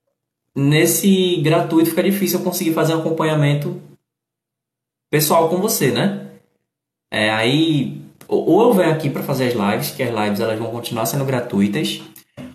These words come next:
ou você pode fazer pergunta no Instagram, eu tô sempre fazendo, começando caixinha de, é, colocando caixinha de pergunta nos stories, então quem quiser me seguir nos esto-, no Instagram é Inglês com Clay, vou responder suas dúvidas lá. Agora,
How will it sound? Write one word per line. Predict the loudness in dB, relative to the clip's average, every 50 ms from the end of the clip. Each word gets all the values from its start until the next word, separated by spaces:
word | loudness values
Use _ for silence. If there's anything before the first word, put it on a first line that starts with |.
| _ -4
ou | 0 2 4 4
você | 2 2 0 -2 -2
pode | 0 0 0 0
fazer | -2 -4 -4 -4
pergunta | -2 -2 -2 -2 0 0 -2 0 0
no | -2 -2
Instagram, | -2 -2 -4 -2 -2 -2 -2 -2 -2 -2 -2 -4 -6
eu | -8
tô | -8 -8
sempre | -6 -4 -4 -2 0
fazendo, | 0 0 0 0 0 -2 -4 -6 -10 -16 -20 _ _ _ _ _ _ _
começando | -4 0 0 2 2 2 0 0
caixinha | -2 -2 -2 -2 -2 -2 -4
de, | -4 -8 -14 -20 -20 _ _ _ _ _ -4
é, | -2 0 0 0 -2 -2
colocando | -2 0 0 0 0 0 -2 -2
caixinha | -2 -2 -2 -2 -2 -2 -2
de | -2
pergunta | -2 -4 -4 -4 -4 -4
nos | -4 -4 -4 -4 -4
stories, | -2 0 2 4 6 6 6 4 4 2
então | 0 0 0 0 0 -2 -6 -10 -16 -20 _ _ _ _ _ -4
quem | -2 -2 0
quiser | 2 2 2 2
me | 2
seguir | 0 0 0 0
nos | 2 2 2 0
esto-, | 0 -4 -6 -6 -8
no | -8 -6 -6 -4 -4 -4 -4
Instagram | -4 -4 -2 -2 -2 -2 0 0 0
é | 0 -2 -4 -6 -8 -8
Inglês | -6 -2 0 0 0 0 0
com | -2 -4 -4
Clay, | -2 -2 0 0 0 0
vou | 0 0 0
responder | 0 0 -2 -2 -2 -2 -2 -2
suas | -2 -2 -2
dúvidas | -2 0 0 0 0
lá. | 2 2
Agora, | 2 2 4 2 2 0 -2 -6 -12